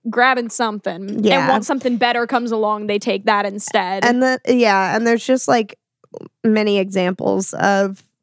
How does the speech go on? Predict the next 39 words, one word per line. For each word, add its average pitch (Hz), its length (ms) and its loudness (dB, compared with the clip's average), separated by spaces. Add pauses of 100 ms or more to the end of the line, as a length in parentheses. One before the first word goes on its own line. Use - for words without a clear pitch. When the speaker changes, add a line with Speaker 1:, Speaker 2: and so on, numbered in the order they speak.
(440)
Speaker 2:
people 208 320 0
not 190 300 -2 (280)
grabbing 214 340 0
weapons 202 400 -2
when 202 160 0
they 202 120 0
should 180 280 -2
be. 107 220 0
Speaker 1:
But 240 140 0
yeah, 247 160 0
like, 220 200 -2
yeah, - 160 -2
I 233 60 0
remember 240 360 2
Speaker 2:
<coughs> 285 80 -4
Speaker 1:
in 226 440 0
The 214 100 0
Strangers, 208 560 -2
specifically 320 480 -2
the 233 140 2
girl. 202 680 0
Speaker 2:
<coughs> - 20 -16 (1700)
Sorry. - 420 -4
Speaker 1:
That's 285 120 -12
okay. 277 220 -6 (100)
The 240 80 2
gir- 302 180 4
Speaker 2:
Yeah. 202 140 -6
Speaker 1:
the 220 200 -2
girl, 226 580 -2 (380)
Speaker 2:
Yeah. 220 560 2
Speaker 1:
um, 220 120 -4
who, 247 400 -2
like, 214 200 0
wasn't 247 420 0
checking 269 360 -2
her 240 120 -2
corners, 233 840 -2
like, 208 400 -4